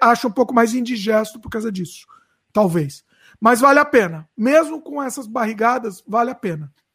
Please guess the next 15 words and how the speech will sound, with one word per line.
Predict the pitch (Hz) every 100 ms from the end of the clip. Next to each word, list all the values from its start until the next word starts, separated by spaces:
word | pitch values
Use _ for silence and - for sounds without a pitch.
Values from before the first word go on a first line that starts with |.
| _ _ _ _
Porque | - 220 220 196 - _ _
mesmo | 233 262 370 381
o |
Tarantino, | 370 320 302 - 285
mesmo | 269 311 370 381
quando | 320 302
é |
ruim, | 254 226 285
ele | 294 302
é |
bom. | 226 165 139 _ _ _ _ _
Eu, | - 180 214
eu | 196 190 190 190 - _ _
resumo | 214 202 190 214 220
assim. | - 165